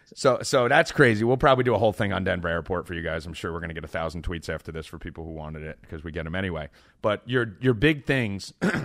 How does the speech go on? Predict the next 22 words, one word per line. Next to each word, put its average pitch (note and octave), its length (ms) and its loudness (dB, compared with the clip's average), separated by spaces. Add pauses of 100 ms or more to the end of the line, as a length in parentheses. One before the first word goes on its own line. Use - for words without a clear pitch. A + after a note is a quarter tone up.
(100)
and C3 100 -2
by D#3 120 6
the E3 80 4
way, C#3 80 6
Randonauts D3 800 2
is, A#2 160 -2
Randonauts B2+ 680 2
is G#2 100 -2
not A2 220 0
spelled G2 500 0
Knots, F2+ 460 -4
N G2 120 -2
O F#2 120 -2
T F2+ 240 -6
S. D2+ 220 -12
It's F2 200 -16
R G2+ 200 2
A G#2 220 2
N G2 360 0
D G#2 320 0
O G2+ 420 6
N G2+ 300 0